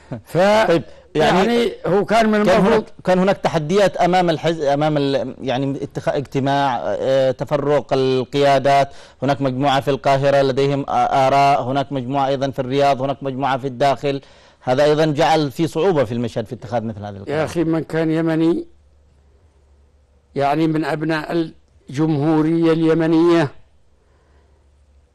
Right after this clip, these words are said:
Speaker 2: يعني من، آه، يعني من أبناء سبتمبر وأكتوبر، هو ضد الحوثي وضد مبادئ الحوثي ومن تعاون مع الحوثي،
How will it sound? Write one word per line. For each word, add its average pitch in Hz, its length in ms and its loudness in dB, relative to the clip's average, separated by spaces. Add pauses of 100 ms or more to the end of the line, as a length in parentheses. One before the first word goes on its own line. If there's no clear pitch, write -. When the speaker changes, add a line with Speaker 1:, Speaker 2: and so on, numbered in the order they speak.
(360)
Speaker 2:
يعني 151 400 2
من، 160 240 0
آه، - 760 -8
يعني 160 440 0
من 165 180 2
أبناء 156 500 0
سبتمبر 165 720 0 (380)
وأكتوبر، 170 880 2 (920)
هو 185 300 6
ضد 170 320 0
الحوثي 165 640 2
وضد 160 500 -2
مبادئ 165 500 2
الحوثي 160 680 2
ومن 165 360 0
تعاون 165 360 0
مع 151 160 0
الحوثي، 156 520 -2